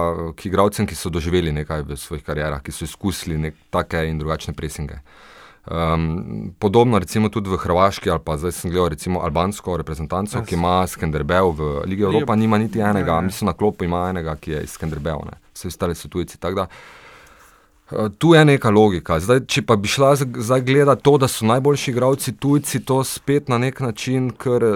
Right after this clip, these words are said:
Speaker 1: kar je res. Zdaj, koga bi lahko klical? Eh, Skubic,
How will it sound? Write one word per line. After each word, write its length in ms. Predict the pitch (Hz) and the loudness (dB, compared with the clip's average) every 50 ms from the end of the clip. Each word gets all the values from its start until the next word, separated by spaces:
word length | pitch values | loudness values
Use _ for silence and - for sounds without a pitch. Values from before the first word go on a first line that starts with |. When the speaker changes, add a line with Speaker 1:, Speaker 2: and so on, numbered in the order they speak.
| 92 95 | 0 -2
Speaker 1:
kar 320 | - - - 120 117 110 104 - - - - _ _ - - - - | -6 -4 -2 -2 0 0 -2 -6 -8 -20 -20 _ _ -20 -20 -16 -12
je 300 | - - 104 107 110 110 | -6 -2 0 0 2 2
res. 320 | 120 135 147 143 - - - _ _ _ _ _ _ _ _ _ _ _ _ _ _ _ _ - - - - - - - - | 2 2 2 0 -2 -8 -12 _ _ _ _ _ _ _ _ _ _ _ _ _ _ _ _ -20 -20 -20 -20 -20 -20 -12 -4
Zdaj, 160 | - 120 147 | 0 0 4
koga 220 | - 202 190 170 156 | 6 6 8 8 10
bi 100 | 139 147 | 10 10
lahko 160 | 151 151 - | 10 10 8
klical? 360 | - 135 135 - - 95 76 - - _ _ _ _ _ _ _ - - - - _ | 6 2 2 2 0 -2 -4 -4 -8 _ _ _ _ _ _ _ -20 -20 -20 -20 _
Eh, 80 | - - 95 98 98 95 | -12 -6 -4 -2 -2 -2
Skubic, 760 | 95 - - - - 151 165 165 143 143 139 131 123 107 - | -2 -4 -6 -4 2 4 4 6 8 8 8 8 6 4 2